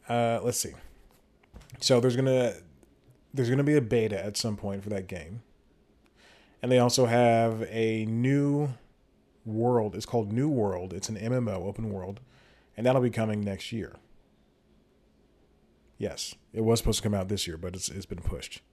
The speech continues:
to next year. Same thing for Crucible. That's supposed to have a beta this year, but that has, uh, been held. And then there's a new version of Pac-Man that you can play directly inside Twitch that was supposed to launch in June,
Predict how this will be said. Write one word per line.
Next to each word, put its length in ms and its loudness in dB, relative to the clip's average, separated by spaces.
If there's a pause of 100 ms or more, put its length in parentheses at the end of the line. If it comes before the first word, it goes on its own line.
(360)
to 100 -6
next 260 -4
year. 100 -14 (800)
Same 200 -6
thing 100 0
for 140 0
Crucible. 400 -2
That's 140 0
supposed 160 -2
to 60 0
have 60 -6
a 100 -8
beta 240 0
this 240 -8
year, 200 -6 (580)
but 160 -4
that 160 -2
has, 420 -4
uh, 220 -8
been 220 -10
held. 340 -12 (1400)
And 100 2
then 120 4
there's 160 6
a 40 6
new 280 6
version 320 2
of 100 -6
Pac-Man 680 -4 (260)
that 160 -10
you 60 -4
can 100 -2
play 220 0
directly 360 0
inside 360 -2
Twitch 440 -4 (1080)
that 100 4
was 100 2
supposed 340 2
to 60 0
launch 220 0
in 140 -10
June, 480 -2